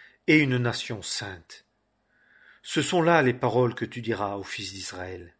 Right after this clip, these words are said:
Et Moïse vint et appela les anciens du peuple, et mit devant eux toutes ces paroles que l'Éternel lui avait commandées. Et tout le peuple ensemble répondit et dit, «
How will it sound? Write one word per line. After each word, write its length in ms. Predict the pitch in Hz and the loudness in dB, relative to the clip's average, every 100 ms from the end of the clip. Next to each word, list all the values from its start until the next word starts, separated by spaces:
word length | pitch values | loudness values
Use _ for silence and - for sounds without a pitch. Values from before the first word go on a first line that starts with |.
| _ _ _ _ _ _ _ _ _ _ _ _ _ _ _ _ _ _ _ _ _ _ _ _ _ _ _ _ _ 143 | _ _ _ _ _ _ _ _ _ _ _ _ _ _ _ _ _ _ _ _ _ _ _ _ _ _ _ _ _ 0
Et 100 | 131 | 4
Moïse 500 | 151 160 156 151 120 | 6 6 6 4 0
vint 400 | 107 113 117 - _ - | 0 -2 -2 -8 _ 2
et 100 | 139 | 2
appela 340 | 143 160 170 | 4 4 6
les 200 | 139 123 | 6 2
anciens 260 | 147 - 165 | 0 0 -2
du 120 | 127 | -4
peuple, 500 | 127 147 147 120 104 _ _ _ - | -2 -2 -2 -10 -12 _ _ _ -4
et 120 | 156 | 0
mit 220 | 160 151 | 0 0
devant 340 | 156 135 139 143 175 | 2 2 2 0 -4
eux 100 | 175 | -4
toutes 300 | - 247 - | -4 -4 -2
ces 180 | - | -2
paroles 400 | 131 131 147 170 | -2 2 2 2
que 80 | - | 2
l'Éternel 460 | 123 123 123 147 165 | 0 0 0 2 2
lui 100 | 120 | 2
avait 200 | 95 95 | 0 -4
commandées. 540 | 156 127 101 98 113 _ _ _ _ _ _ _ _ | -4 -4 -6 -10 -16 _ _ _ _ _ _ _ _
Et 180 | - 127 | -4 -2
tout 140 | - 247 | 4 6
le 160 | - | 6
peuple 300 | - 208 208 | 4 2 2
ensemble 420 | 147 - 180 175 | 0 2 0 0
répondit 500 | 123 120 123 120 147 127 | 0 0 -2 -2 -2 -6
et 80 | 107 | -8
dit, « 260 | 117 131 | -8 -12